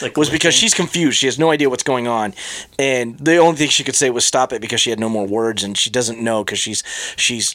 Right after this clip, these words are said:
Speaker 2: weirded out by the whole situation.
Speaker 1: Yeah.
Speaker 2: And then,
Speaker 1: Yeah, I guess we
Speaker 2: um,
Speaker 1: should say spoiler alerts, by the way. <laughs>
Speaker 2: Yeah, so if you haven't watched it, um, well, okay.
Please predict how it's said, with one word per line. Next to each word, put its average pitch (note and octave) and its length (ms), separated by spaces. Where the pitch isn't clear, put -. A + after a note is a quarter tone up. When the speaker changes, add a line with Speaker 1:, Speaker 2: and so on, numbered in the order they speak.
Speaker 2:
weirded D3 520
out B2+ 180
by A2+ 280
the B2+ 140
whole F3 360
situation. - 720
Speaker 1:
Yeah. C3+ 80
Speaker 2:
And C#3 140
then, B2 480
Speaker 1:
Yeah, C3+ 160
I C3 40
guess - 120
we F3+ 60
Speaker 2:
um, D#3+ 40
Speaker 1:
should D#3+ 200
say B2 140
spoiler B2 720
alerts, G#2 480
by A2+ 140
the - 640
way. - 180
<laughs> - 60
Speaker 2:
Yeah, F3+ 240
so D#3+ 160
if E3 100
you F3+ 60
haven't F3+ 260
watched D#3 320
it, - 180
um, C3 320
well, C3+ 180
okay. B2 260